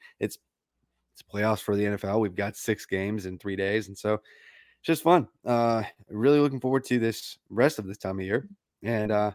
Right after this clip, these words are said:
really fo-, looking forward to an announcement I'll be able to make here very soon about, uh, my, uh,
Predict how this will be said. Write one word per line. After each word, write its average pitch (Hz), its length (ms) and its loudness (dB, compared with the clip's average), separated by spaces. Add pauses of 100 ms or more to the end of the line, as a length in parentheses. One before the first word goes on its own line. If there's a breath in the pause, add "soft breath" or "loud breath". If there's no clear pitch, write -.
(220)
really 160 240 6
fo-, 127 140 -4
looking 143 280 0
forward 139 220 2
to 139 160 4
an 123 60 6
announcement 127 360 4
I'll 131 100 6
be 131 80 4
able 113 160 0
to 101 40 -2
make 101 240 -6
here 95 220 -4
very 117 260 4
soon 98 380 -6 (360)
about, 95 380 -2
uh, 95 180 -4
my, 101 360 -2
uh, 95 260 -4